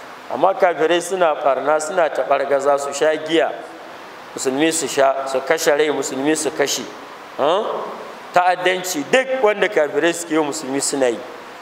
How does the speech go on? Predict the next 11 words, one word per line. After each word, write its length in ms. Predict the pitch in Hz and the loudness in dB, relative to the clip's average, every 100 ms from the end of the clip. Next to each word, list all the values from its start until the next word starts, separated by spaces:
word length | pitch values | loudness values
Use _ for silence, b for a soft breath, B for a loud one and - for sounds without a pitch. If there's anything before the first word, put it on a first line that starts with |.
| - - | -18 -14
Su 140 | - 131 | -10 -6
ci 220 | - 175 | 0 2
riba, 420 | 165 139 156 156 - | 2 4 4 2 0
mu 120 | 151 | 2
ma 200 | 160 165 | 4 2
mu 120 | 156 131 | 0 -4
ci, 240 | - 151 | -2 -2
su 160 | 147 143 - | -2 -6 -2
ci 180 | 170 170 | -2 2
duk 160 | 220 247 247 | 2 4 4
ababai 520 | 233 214 175 175 170 | 4 4 4 2 0